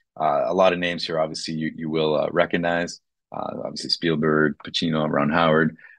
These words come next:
Um, but we do, you know, constantly have different types of guest speakers that come on campus, um, to speak to the students as well. Uh, in terms of our alumni, we're very, very proud of what our students have gone on to do and the work that they're doing in the industry.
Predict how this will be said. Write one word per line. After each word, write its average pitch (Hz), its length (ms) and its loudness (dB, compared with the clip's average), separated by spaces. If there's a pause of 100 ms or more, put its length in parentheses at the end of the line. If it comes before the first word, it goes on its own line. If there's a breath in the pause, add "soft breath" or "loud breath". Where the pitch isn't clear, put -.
Um, 76 440 2
but 110 240 4 (260)
we 107 120 4
do, 107 440 2 (120)
you 95 100 -2
know, 85 260 -4
constantly 90 380 -2
have 80 240 -2
different 82 340 -4
types 80 220 0
of 71 80 -8
guest 76 160 -2
speakers 76 400 -6
that 73 120 -8
come 71 220 -6
on 69 160 -4
campus, 71 560 -4 (400 soft breath)
um, 67 300 -4
to - 120 -8
speak 71 260 -4
to 60 80 -6
the - 80 -6
students - 380 -4
as 64 160 -4
well. - 240 -8 (1500 loud breath)
Uh, 76 380 0
in 92 140 2
terms 113 320 6
of 107 160 6
our 95 400 6
alumni, 107 600 0 (320 loud breath)
we're 92 140 -2
very, 110 360 6
very 95 260 2
proud 98 320 4
of 85 100 -2
what 85 160 -2
our 78 100 0
students 95 380 -6
have 80 160 -6
gone 82 180 0
on 80 180 0
to 80 120 -6
do 90 240 4
and 87 100 2
the 76 60 2
work 87 320 2
that 80 140 -2
they're 80 100 0
doing 82 280 2
in 76 100 0
the 76 180 0
industry. 98 560 0